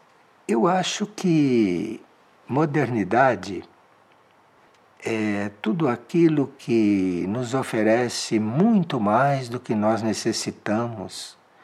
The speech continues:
Então nós começamos a esquecer do essencial para seguir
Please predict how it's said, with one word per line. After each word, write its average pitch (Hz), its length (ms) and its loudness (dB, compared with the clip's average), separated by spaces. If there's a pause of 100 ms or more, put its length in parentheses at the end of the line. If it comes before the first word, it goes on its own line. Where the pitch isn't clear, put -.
(400)
Então 180 360 2
nós 226 240 2
começamos 113 880 2
a 117 80 2
esquecer 120 640 2
do 113 140 2
essencial 123 800 -2 (880)
para 156 160 2
seguir 156 640 -4